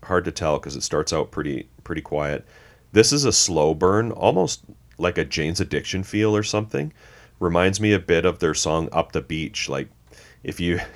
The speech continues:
<laughs> when you're listening to it, if you just do a, a Perry Farrell impression singing Home,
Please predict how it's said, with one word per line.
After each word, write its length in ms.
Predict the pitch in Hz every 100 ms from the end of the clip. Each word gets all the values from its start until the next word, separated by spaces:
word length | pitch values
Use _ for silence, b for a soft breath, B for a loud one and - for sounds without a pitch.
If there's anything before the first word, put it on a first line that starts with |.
| - -
<laughs> 340 | - - -
when 140 | 104 95
you're 120 | 90
listening 440 | 87 87 110 107
to 220 | 104 113 120
it, 100 | 101
if 140 | -
you 320 | 85 85 73
just 360 | 71 82 80 - - _ - _
do 220 | 95 92
a, 60 | 87
a 160 | 64
Perry 360 | - 80 78 80
Farrell 400 | - 76 73 85
impression 520 | 87 85 87 - 101
singing 380 | - 80 78 76
Home, 580 | - 82 - 92 127